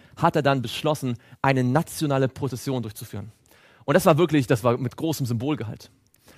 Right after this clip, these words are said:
Man wollte eine gewaltige Prozession durchführen, wo die Hostie, die Eucharistie, nicht wahr, die so geschmäht worden war durch die Plakate,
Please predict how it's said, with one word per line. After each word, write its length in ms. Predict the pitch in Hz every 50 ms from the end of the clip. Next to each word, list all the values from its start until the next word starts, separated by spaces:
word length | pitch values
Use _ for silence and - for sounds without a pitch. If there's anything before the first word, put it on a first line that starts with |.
| - - -
Man 200 | 147 151 147 113
wollte 280 | 185 254 277 - 226
eine 140 | - 185 180
gewaltige 720 | 139 160 139 113 107 196 254 294 294 - 277 262 226 269
Prozession 720 | - - - 226 220 - 165 113 151 254 285 294 240 185 - -
durchführen, 600 | 139 120 175 185 - - - - 127 131 175 220 - - - - -
wo 240 | - 131 127 185 196
die 140 | 160 170 151
Hostie, 680 | - - - 247 254 - - - - - - - - - _ _ _ _ _ _ _ _ _ _ _ _ _ _ _ _ _ _ _ _
die 60 | -
Eucharistie, 520 | - 117 120 127 123 - - - - 131 110
nicht 140 | 101 120
wahr, 120 | 123 123 123
die 100 | 123 127
so 200 | 117 135 120 - - - _ _ _ _ _ _ _ _ _ _ -
geschmäht 580 | 151 143 - - 151 165 196 240 262 240 143 135
worden 220 | 151 151 147 135
war 80 | 139 135
durch 120 | 131 -
die 60 | -
Plakate, 500 | - 143 131 - - 135 131 135 147 143